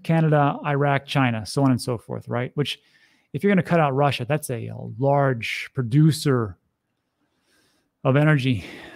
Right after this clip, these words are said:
barrels and things like that. So what's going on? Well, this is what's going on. So right now, as of twelve hours ago,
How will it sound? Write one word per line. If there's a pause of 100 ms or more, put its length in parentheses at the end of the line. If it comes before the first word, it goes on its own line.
(220)
barrels
and
things
like
that.
So
what's
going
on? (180)
Well,
this
is
what's
going
on. (720)
So (340)
right
now,
as
of
twelve
hours
ago,